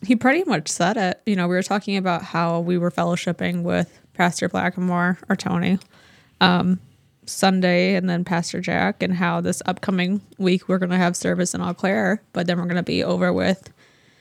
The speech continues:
Pastor Stevens for his, um, or I guess our joint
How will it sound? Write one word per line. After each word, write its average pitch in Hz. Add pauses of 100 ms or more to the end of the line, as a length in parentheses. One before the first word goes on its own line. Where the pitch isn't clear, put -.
(180)
Pastor 180
Stevens 196
for -
his, 185
um, 175 (260)
or 190
I -
guess 185
our 185
joint 180